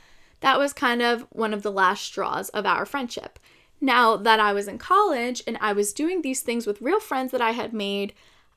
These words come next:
I recognized that there was nothing wrong with this and I could have been enjoying myself, you know, the year prior if I had just stood up for myself and stood up to other people and fought for what I thought was fun.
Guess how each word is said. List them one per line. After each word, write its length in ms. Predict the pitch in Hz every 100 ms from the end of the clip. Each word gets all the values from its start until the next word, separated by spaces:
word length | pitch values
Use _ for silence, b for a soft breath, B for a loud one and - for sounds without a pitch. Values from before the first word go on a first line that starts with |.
| -
I 180 | 254 262
recognized 560 | 240 240 254 214 214
that 120 | 214
there 160 | 220 214
was 160 | 214 214
nothing 320 | 214 240 214
wrong 180 | 208 208
with 140 | 214
this 180 | 196 -
and 80 | 208
I 80 |
could 180 | 202 233
have 140 | 202 202
been 140 | 208
enjoying 360 | 202 202 202 202
myself, 560 | 202 - 196 196 196 b b b b _ _ _ _ _
you 160 | 247 226
know, 300 | 202 196 220 -
the 160 | 208 240
year 240 | 202 202
prior 640 | 202 233 214 220 190 185 151
if 220 | 151 214
I 100 | 208
had 220 | 247 202
just 340 | 185 202 - - _ _ _
stood 340 | - - 226 214
up 140 | 185
for 100 | 247
myself 520 | 247 247 - 254 254
and 100 | 220
stood 180 | - 202
up 120 | 214
to 140 | - -
other 180 | 202
people 560 | 208 - 202 202 214 220
and 300 | 202 202 202
fought 340 | - 190 196 -
for 260 | 208 196
what 200 | 190 190
I 120 | 196 202
thought 260 | 196 -
was 140 | 208 -
fun. 440 | 190 190 196 269